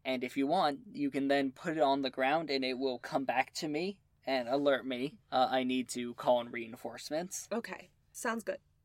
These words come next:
Speaker 1: Uh, he hands you the little wooden spider.
Speaker 2: Does it move?
Speaker 1: Uh, it's not moving right now.
Speaker 2: Oh, it's so cute.
Speaker 1: Uh, where does Lav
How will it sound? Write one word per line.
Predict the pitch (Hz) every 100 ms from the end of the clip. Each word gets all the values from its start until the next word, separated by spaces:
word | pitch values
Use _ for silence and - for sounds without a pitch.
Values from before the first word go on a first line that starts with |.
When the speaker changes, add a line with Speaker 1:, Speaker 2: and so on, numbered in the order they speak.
| -
Speaker 1:
Uh, | 131 123
he | 139
hands | 135 123 -
you | 135
the | 127
little | 131 131
wooden | 135 139 139
spider. | - 151 156 180 - _
Speaker 2:
Does | 247 233
it | 190
move? | 185 285 _ _ -
Speaker 1:
Uh, | 160 165 160 147
it's | 147 -
not | 175 165
moving | 165 147 139
right | 131 123
now. | 123 120 143 - _ _ _ _ _ 254
Speaker 2:
Oh, | 254 254
it's | 247 -
so | 285 -
cute. | 381 - - - _ _ _ _ -
Speaker 1:
Uh, | 135 131
where | 147
does | 143 135
Lav | 139 127 127 -